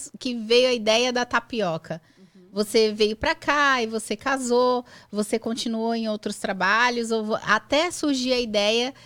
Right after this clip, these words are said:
Speaker 1: eh, da, da tapioca. Como que, que foi você se tornar uma empreendedora?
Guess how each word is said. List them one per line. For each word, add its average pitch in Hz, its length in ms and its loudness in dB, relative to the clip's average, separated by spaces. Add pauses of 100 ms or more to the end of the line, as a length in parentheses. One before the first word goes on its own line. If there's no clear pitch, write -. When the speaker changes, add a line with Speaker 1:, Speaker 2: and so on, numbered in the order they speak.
(280)
Speaker 1:
eh, 196 260 2
da, 190 320 0
da 202 140 0
tapioca. 196 500 -6
Como 233 280 -2
que, 262 220 -6
que 226 260 -8
foi 214 420 0
você 214 340 -6
se 226 120 -6
tornar 214 280 -4
uma 220 120 -2
empreendedora? 214 800 0